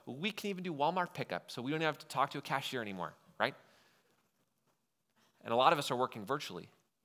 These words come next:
so the meaningful interactions with coworkers are, are gone. Think of how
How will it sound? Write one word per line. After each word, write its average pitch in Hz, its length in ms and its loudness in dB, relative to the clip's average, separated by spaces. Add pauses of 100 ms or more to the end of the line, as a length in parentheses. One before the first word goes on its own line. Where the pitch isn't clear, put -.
so 101 540 0 (560)
the 113 120 -2
meaningful 135 460 0
interactions 123 460 4
with 107 160 -4
coworkers 110 640 0
are, 92 280 4 (1000)
are 98 140 2
gone. 87 320 -2 (760)
Think 165 100 -2
of 147 60 4
how 117 140 4